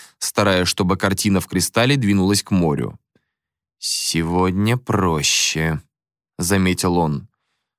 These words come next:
«Похоже, все волшебники ужинают. Ага, вот флагманский корабль пиратов,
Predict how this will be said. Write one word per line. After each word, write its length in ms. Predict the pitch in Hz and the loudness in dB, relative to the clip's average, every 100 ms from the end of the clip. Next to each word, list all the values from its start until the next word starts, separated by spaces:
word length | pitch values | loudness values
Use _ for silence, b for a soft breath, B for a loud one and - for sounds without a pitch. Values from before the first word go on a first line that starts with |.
| _ _ _ | _ _ _
«Похоже, 800 | 90 82 - 131 160 170 170 185 | -4 -4 -4 0 2 2 0 0
все 400 | - - 120 139 | 0 0 0 2
волшебники 1080 | 147 151 - - 107 92 98 101 - 127 - | 2 2 2 0 0 2 2 0 -2 -6 -4
ужинают. 1000 | 87 80 71 73 71 69 71 69 - - B 107 - | -4 -2 -2 -2 -2 -2 -2 -6 -10 -12 B -8 -2
Ага, 460 | 139 113 82 69 - _ b b b _ | 0 2 0 -2 -10 _ b b b _
вот 520 | 85 85 90 113 156 | -2 0 2 2 2
флагманский 880 | - - 120 107 110 135 135 - 156 | -2 0 2 2 2 2 0 -2 -4
корабль 560 | - 139 110 101 113 123 | 0 0 2 2 0 -2
пиратов, 960 | - 139 87 80 76 85 80 - - | 0 0 2 0 0 -2 -2 -4 -8